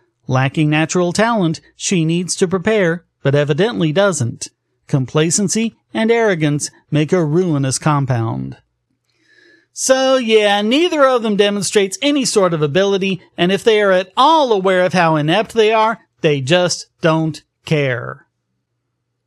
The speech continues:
Will wrote, "Biden is not just past his prime,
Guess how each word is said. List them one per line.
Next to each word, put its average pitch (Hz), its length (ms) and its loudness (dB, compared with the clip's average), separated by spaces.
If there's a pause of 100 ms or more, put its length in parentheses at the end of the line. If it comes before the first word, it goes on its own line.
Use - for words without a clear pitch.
(100)
Will 156 320 0
wrote, 147 420 -2 (800)
"Biden 175 340 2
is 127 140 -4
not 165 240 0
just 196 300 -2
past 160 320 0
his 127 140 0
prime, 156 560 -2